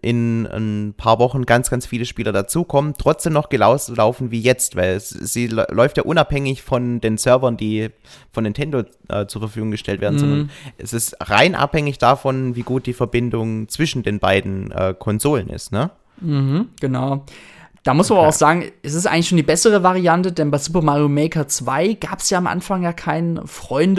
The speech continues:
Speaker 2: Freunde-Online-Spielmodus, sondern nur gegen Fremde. Und da hat man halt auch schon gesehen, wie laggy und wie, ähm, ja, wie langsam das ablaufen kann. Und da bin ich doch wirklich froh über diese Möglichkeit, dass man halt gesagt hat, komm,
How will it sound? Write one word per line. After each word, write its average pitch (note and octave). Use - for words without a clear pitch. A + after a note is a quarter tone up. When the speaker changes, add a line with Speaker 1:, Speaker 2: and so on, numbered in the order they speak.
Speaker 2:
Freunde-Online-Spielmodus, F3+
sondern D#3
nur D3+
gegen C#3+
Fremde. G3+
Und C3+
da -
hat E3+
man C#3
halt C#3+
auch C3+
schon C3+
gesehen, C3+
wie C#3
laggy C#3+
und C#3+
wie, C#3
ähm, C3+
ja, -
wie C#3
langsam C#3+
das C#3
ablaufen C#3+
kann. C#3
Und -
da C#3+
bin D#3+
ich F#3
doch F3
wirklich E3+
froh E3
über D#3
diese D#3
Möglichkeit, C3+
dass C#3+
man C#3
halt C#3
gesagt C3+
hat, C#3
komm, D#3